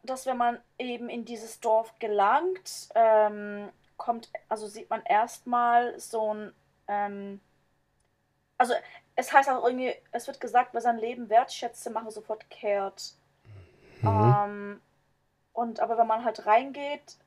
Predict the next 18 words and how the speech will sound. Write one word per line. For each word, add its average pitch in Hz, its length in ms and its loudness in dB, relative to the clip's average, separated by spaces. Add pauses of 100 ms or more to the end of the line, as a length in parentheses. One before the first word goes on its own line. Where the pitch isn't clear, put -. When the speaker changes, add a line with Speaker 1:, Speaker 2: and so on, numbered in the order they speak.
(420)
Speaker 1:
dann 214 400 0
muss 220 240 -14
man 220 160 -6
sich - 200 -12
irgendwie, 214 380 -10 (1300)
dann 220 140 2
bekommt 233 340 2
man 226 160 2
die 220 140 -10
Gewaltbereitschaft 220 840 2
der - 120 -4
Einheimischen 208 600 -8
irgendwie 202 460 -14 (160)
zu - 140 -20
spüren. 208 580 -10 (580)
Speaker 2:
Okay, - 200 0
Speaker 1:
Und 107 80 4
Speaker 2:
wow. 104 540 6